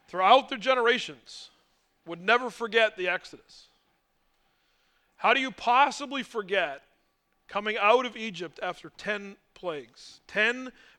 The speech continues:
manifestations of the power and the goodness and the sovereignty of Almighty God? Systematically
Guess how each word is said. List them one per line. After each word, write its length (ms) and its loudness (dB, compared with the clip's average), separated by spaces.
manifestations 1120 -2
of 80 -20
the 80 -12
power 680 4
and 100 -20
the 60 -18
goodness 580 -4
and 120 -12
the 40 -14
sovereignty 640 -4
of 100 -8
Almighty 380 -6
God? 320 -14
Systematically 1300 2